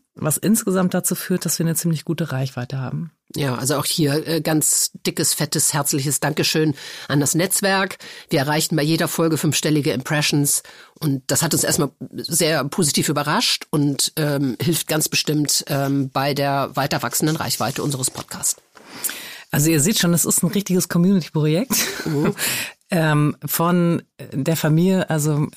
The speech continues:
Speaker 1: Marlies Mann mit der tollen Musikkompetenz, äh, mein Sohn macht das Coverdesign, ähm, danke Finn, danke Carsten.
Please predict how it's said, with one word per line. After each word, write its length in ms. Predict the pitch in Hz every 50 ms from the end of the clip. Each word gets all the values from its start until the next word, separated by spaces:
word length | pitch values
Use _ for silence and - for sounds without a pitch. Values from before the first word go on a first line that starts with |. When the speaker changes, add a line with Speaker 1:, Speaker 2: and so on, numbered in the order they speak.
| -
Speaker 1:
Marlies 440 | 143 139 139 139 151 156 143 - -
Mann 320 | 156 156 156 156 156 143 139
mit 160 | 151 147 -
der 200 | 147 147 147 131
tollen 480 | - - 165 156 156 156 151 147 135 -
Musikkompetenz, 1200 | - 156 160 151 147 190 196 - - 165 156 170 - - 185 180 175 180 180 - - - - - - -
äh, 380 | 156 147 143 139 139 143 143 147 - - - - - - - - - - - - - _ _
mein 160 | - 160 165 147
Sohn 360 | - 170 175 175 180 180 - - _ _
macht 300 | - 165 156 160 165 -
das 140 | 170 147 -
Coverdesign, 1040 | - - 180 175 180 156 165 170 151 147 165 165 165 160 160 165 165 170 196 220 220 - _ _ _ _ -
ähm, 340 | - 160 147 147 143 143 135
danke 240 | - 151 147 160 143
Finn, 500 | - - 180 175 170 170 175 190 202 196 _ _ _ _
danke 280 | - 160 156 151 - 139
Carsten. 520 | - - 170 175 185 - - - 180 170